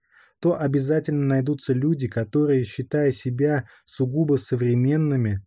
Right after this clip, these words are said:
но при этом отнюдь не материалистами, обязательно воспротивятся такому отождествлению и посчитают его оскорбительными. Поэтому мы должны дать некоторые разъяснения по этому поводу, чтобы устранить все возможные недоразумения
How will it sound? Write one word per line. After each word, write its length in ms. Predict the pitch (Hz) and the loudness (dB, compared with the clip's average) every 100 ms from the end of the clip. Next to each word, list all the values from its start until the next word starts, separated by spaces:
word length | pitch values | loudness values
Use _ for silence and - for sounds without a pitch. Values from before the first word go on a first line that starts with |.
| _ _ _ | _ _ _
но 200 | 131 139 | -2 0
при 160 | 143 147 | 0 0
этом 280 | 151 139 | 0 0
отнюдь 460 | 135 135 147 156 156 | 0 0 0 0 0
не 220 | 139 147 | 0 2
материалистами, 1000 | 139 131 - 127 123 113 147 156 156 139 131 139 | 2 0 0 0 0 0 -2 -4 -4 -4 -4 -8
обязательно 640 | 131 139 160 165 160 147 | -6 -2 -2 0 -2 0
воспротивятся 840 | 139 139 - 151 - 156 120 - | 0 -2 -2 -2 0 0 0 -4
такому 460 | 104 113 131 120 110 | -6 -2 0 0 -2
отождествлению 960 | 104 113 104 104 101 156 160 147 131 - _ _ | -2 -4 -4 -6 -6 -4 -2 -2 -4 -8 _ _
и 80 | 180 | -4
посчитают 720 | 151 127 - 101 107 104 104 | -2 -4 -6 -4 -4 -4 -4
его 160 | 98 | -4
оскорбительными. 920 | 101 98 104 95 95 95 - 95 92 90 _ _ _ _ _ _ | -4 -6 -6 -6 -6 -8 -8 -8 -8 -10 _ _ _ _ _ _
Поэтому 580 | - 123 156 151 127 101 - _ - | -2 0 -2 -2 -4 -4 -10 _ -4
мы 160 | 139 | -2
должны 400 | 147 135 123 139 | 2 0 0 -2
дать 340 | 127 139 147 143 | 0 0 0 0
некоторые 520 | 147 - - 135 135 | -4 -4 -2 0 2
разъяснения 800 | 131 135 135 - 151 131 110 101 | -2 -4 -6 -4 0 0 0 -2
по 100 | 104 | -2
этому 420 | 104 104 107 101 | -4 -2 -4 0
поводу, 480 | 151 156 135 120 101 _ | 0 2 0 -2 -4 _
чтобы 360 | - - 151 147 | -6 -4 -2 -2
устранить 600 | 135 - 131 131 143 135 | -2 0 0 2 0 -4
все 280 | - 139 139 | -4 0 2
возможные 600 | 123 113 120 113 110 107 | 0 0 0 0 -2 -2
недоразумения 1080 | 107 104 104 98 101 110 127 123 107 98 | -2 -2 -4 -2 0 0 0 0 -2 -4